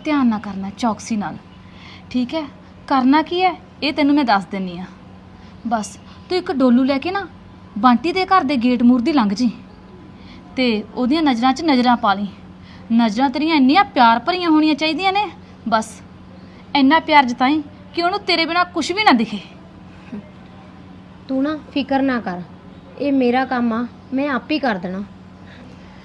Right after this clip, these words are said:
Speaker 2: ਔਰ ਮੈਨੂੰ ਪਤਾ ਹੈ ਮੈਂ ਕਿਹੜੇ ਤਰੀਕੇ ਨਾਲ ਕਰਨਾ ਹੈ।
Speaker 1: ਠੀਕ ਹੈ ਪ੍ਰੀਤ, ਮੈਂ ਇਹ ਗੱਲ ਨਾ ਦਾਅਵੇ ਨਾਲ ਕਹਿ ਸਕਦੀ ਹਾਂ,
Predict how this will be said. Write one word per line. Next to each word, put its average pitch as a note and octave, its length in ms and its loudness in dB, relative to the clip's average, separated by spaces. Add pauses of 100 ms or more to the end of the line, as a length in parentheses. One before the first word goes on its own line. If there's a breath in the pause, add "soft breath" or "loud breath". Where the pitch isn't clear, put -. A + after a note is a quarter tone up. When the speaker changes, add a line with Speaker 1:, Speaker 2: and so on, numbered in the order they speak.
(220 loud breath)
Speaker 2:
ਔਰ B3+ 100 -4
ਮੈਨੂੰ C4 280 0
ਪਤਾ A#3+ 240 -2
ਹੈ B3 60 0
ਮੈਂ B3+ 140 -4
ਕਿਹੜੇ A#3+ 320 -4
ਤਰੀਕੇ A#3+ 380 -6
ਨਾਲ G3+ 120 -4
ਕਰਨਾ F3 280 -6
ਹੈ। E3+ 60 -14 (1120 loud breath)
Speaker 1:
ਠੀਕ A#3+ 280 -4
ਹੈ G#3+ 40 -6
ਪ੍ਰੀਤ, G#3+ 300 -10 (520 loud breath)
ਮੈਂ A3+ 140 2
ਇਹ C4 140 2
ਗੱਲ C4 160 2
ਨਾ D4 120 2
ਦਾਅਵੇ A3 340 0
ਨਾਲ C#4+ 100 2
ਕਹਿ F#3+ 180 -2
ਸਕਦੀ A3 340 -4
ਹਾਂ, G#3 60 -4